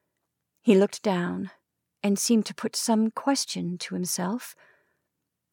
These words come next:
Whatever it was, the answer was in my favor, for when he, for when his eyes rose again, they were gloomy, but not desperate. "I will tell you, ma'am.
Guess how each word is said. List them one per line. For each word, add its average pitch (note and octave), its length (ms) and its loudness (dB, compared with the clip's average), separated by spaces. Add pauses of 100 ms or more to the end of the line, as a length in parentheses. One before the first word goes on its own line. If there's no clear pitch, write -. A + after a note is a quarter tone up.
Whatever G#3+ 380 8
it A#3+ 120 8
was, F3 480 2 (400)
the A3+ 120 8
answer A3 300 8
was G3 160 2
in G#3 100 8
my G#3+ 220 10
favor, F3+ 480 8 (380)
for A#3 160 12
when A3+ 180 12
he, G#3+ 260 6 (300)
for A#3 120 12
when A#3 140 12
his A3 160 8
eyes A3+ 280 12
rose B3+ 240 12
again, F#3+ 400 4 (480)
they A3+ 100 10
were A3 140 8
gloomy, A#3 680 8 (320)
but - 180 2
not G3 360 4
desperate. - 600 0 (1080)
"I G3 140 10
will G3 100 6
tell G#3 240 12
you, G3 140 6
ma'am. F3 400 4